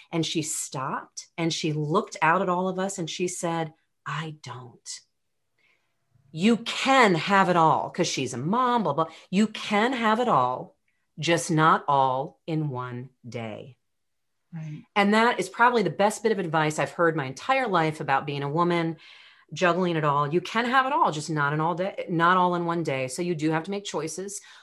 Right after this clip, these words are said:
Speaker 1: What are my priorities right now in my life? And f-, they all, they shift for all of us. What our priorities were in twenty nineteen were different in twenty twenty, and they're different in twenty twenty-one. So, um, you can have it all, just not
Speaker 2: Mm.
Speaker 1: all in one day.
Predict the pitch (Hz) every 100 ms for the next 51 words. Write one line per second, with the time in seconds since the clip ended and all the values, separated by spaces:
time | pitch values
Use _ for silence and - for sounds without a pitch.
0 | - 180 190 190 - 202 170 165 160 151
1 | 147 147 156 151 156 160 151 127 139 -
2 | 165 156 - 175 170 202 196 180 - 214
3 | - 180 - 226 269 170 139 147 - -
4 | - - _ - 190 180 185 185 196 226
5 | 220 202 196 185 - 202 202 196 190 190
6 | 160 147 143 _ _ 156 143 156 156 185
7 | 196 - 214 220 - 190 180 185 139 135
8 | 127 143 147 143 151 135 - 123 165 240
9 | 170 - 190 175 - - - _ - 180
10 | 160 156 151 - - _ - 180 - -
11 | 190 185 202 202 131 - _ _ _ _
12 | 127 127 135 135 151 151 151 160 165 165
13 | 160 123 -